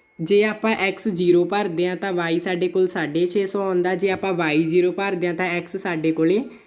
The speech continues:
ਤੇਰਾਂ ਸੌ ਆਉਂਦਾ, ਠੀਕ ਹੈ। ਸਮਝ ਆ ਗਈ? ਇਹ ਆਪਾਂ ਹੁਣ ਇਸ ਤਰ੍ਹਾਂ ਬਣਾਉਣਾ, ਠੀਕ ਹੈ, ਇਸ ਤਰ੍ਹਾਂ, ਠੀਕ ਹੈ।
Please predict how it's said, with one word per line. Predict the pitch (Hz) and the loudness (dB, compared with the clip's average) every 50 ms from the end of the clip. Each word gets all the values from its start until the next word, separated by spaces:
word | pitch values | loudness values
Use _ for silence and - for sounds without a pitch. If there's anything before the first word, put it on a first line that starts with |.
| _ _ _ - | _ _ _ 0
ਤੇਰਾਂ | 214 202 190 185 180 170 160 | 2 2 2 2 0 -2 -2
ਸੌ | 165 180 | -4 -4
ਆਉਂਦਾ, | 165 160 151 131 117 120 123 127 135 - | -2 -2 -4 -4 -6 -10 -10 -10 -8 -8
ਠੀਕ | 165 160 - 208 | -8 -6 -4 -2
ਹੈ। | 214 226 | -2 -2
ਸਮਝ | 220 - 185 165 165 185 196 180 190 | -2 -2 -2 0 0 0 0 0 2
ਆ | 185 180 175 | 2 0 0
ਗਈ? | 175 208 | 0 0
ਇਹ | 190 175 165 175 185 190 | 0 2 4 4 4 2
ਆਪਾਂ | 180 170 - - 170 170 165 | 0 -4 -6 -8 -6 -6 -4
ਹੁਣ | 175 170 175 185 208 247 254 - - - _ - | -4 -2 -2 0 -2 -2 -6 -8 -18 -20 _ -6
ਇਸ | 160 170 160 | -4 -4 -4
ਤਰ੍ਹਾਂ | 170 - 190 185 190 190 | -4 -2 -2 0 0 0
ਬਣਾਉਣਾ, | 185 202 208 208 208 196 190 190 | 2 2 2 2 2 2 0 0
ਠੀਕ | 190 196 208 196 - - | -2 -2 -4 -4 -2 0
ਹੈ, | 226 247 254 240 - - _ _ _ _ _ _ _ _ _ _ _ _ _ _ _ - | 0 0 0 -2 -8 -16 _ _ _ _ _ _ _ _ _ _ _ _ _ _ _ -2
ਇਸ | 175 165 156 170 | -2 -2 -2 -4
ਤਰ੍ਹਾਂ, | - 160 147 131 127 131 - | -4 -4 -4 -4 -4 -6 -6
ਠੀਕ | - 165 160 165 - | -6 -6 -6 -4 -4
ਹੈ। | 185 214 | -4 -4